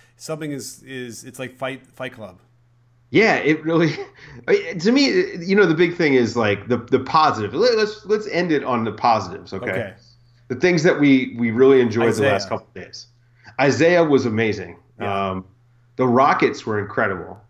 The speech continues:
Speaker 2: I mean,
Speaker 1: Yes.
Speaker 2: that was, that was just, it was insane.
Speaker 1: Yeah.
Speaker 2: Uh,
Speaker 1: The Warriors had, you know,
Speaker 2: Oh.
Speaker 1: some amazing give and goes. It just were fun basketball plays.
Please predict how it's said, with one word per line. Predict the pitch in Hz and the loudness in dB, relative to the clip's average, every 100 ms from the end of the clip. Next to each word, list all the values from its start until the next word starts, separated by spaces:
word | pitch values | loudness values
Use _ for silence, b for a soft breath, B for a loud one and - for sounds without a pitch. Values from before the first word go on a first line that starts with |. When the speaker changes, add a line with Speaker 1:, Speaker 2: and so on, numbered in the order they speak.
| _ | _
Speaker 2:
I | 101 | -6
mean, | 98 | -4
Speaker 1:
Yes. | 104 101 | -4 -2
Speaker 2:
that | 123 139 | -2 -2
was, | 113 - - - | -4 -8 -14 -6
that | 135 | -2
was | 143 101 | 0 0
just, | 131 - - - | -2 -2 -10 -2
it | 139 | 2
was | 135 117 | 4 2
insane. | 117 - 107 87 - b b | 0 -2 -4 -4 -10 b b
Speaker 1:
Yeah. | 113 95 - | -18 -18 -6
Speaker 2:
Uh, | 110 107 104 101 101 98 95 - | 0 2 2 2 0 -2 -4 -8
Speaker 1:
The | 131 | -8
Warriors | 151 226 196 139 113 117 131 131 | -4 -2 -2 -4 -10 -16 -20 -12
had, | 131 135 | -10 -10
you | 123 143 | -14 0
know, | 147 | 2
Speaker 2:
Oh. | |
Speaker 1:
some | 139 151 147 143 | 2 -2 -10 -14
amazing | 147 165 196 190 170 | -10 -6 -6 -6 -6
give | 175 170 | -6 -4
and | 147 | -4
goes. | 147 156 123 | -4 -4 -6
It | 123 | -12
just | 143 135 | -14 -16
were | |
fun | - 147 131 | -12 -10 -6
basketball | 123 120 - 110 101 | -6 -8 -10 -12 -14
plays. | 104 92 90 | -14 -20 -20